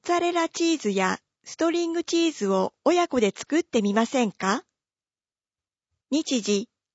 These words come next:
八月二十八日土曜、午前十時から正午。場所、森林公園森の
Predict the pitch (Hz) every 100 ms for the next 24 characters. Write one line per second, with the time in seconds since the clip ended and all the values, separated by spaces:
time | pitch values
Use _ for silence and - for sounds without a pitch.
0 | _ - 220 - 320 320 330 339 330 262
1 | 220 220 220 254 254 240 226 220 - -
2 | 220 262 311 226 - _ _ _ - 339
3 | 285 254 233 269 294 226 220 208 196 -
4 | - - 294 254 196 185 - _ _ _
5 | _ _ _ _ 220 247 262 254 262 _
6 | _ _ _ _ - 330 339 339 330 -
7 | 339 330 220 202 196 - _ 208 226 320
8 | 349